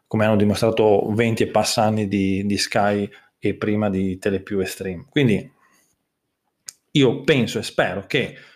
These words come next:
questa, eh, mm, diciamo, battaglia, assegnazione di diritti televisivi, eh, in futuro possa, eh, in futuro, in questi mesi, <laughs> in queste prossime settimane, possa aprirsi al satellite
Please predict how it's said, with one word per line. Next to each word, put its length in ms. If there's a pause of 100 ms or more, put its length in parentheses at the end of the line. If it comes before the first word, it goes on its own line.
(260)
questa, 1160
eh, 540
mm, 220
diciamo, 500 (460)
battaglia, 540
assegnazione 640
di 100
diritti 280
televisivi, 760 (380)
eh, 320
in 140
futuro 760
possa, 840
eh, 340
in 60
futuro, 340
in 80
questi 260
mesi, 260
<laughs> 0
in 60
queste 200
prossime 260
settimane, 420
possa 340
aprirsi 580
al 180
satellite 800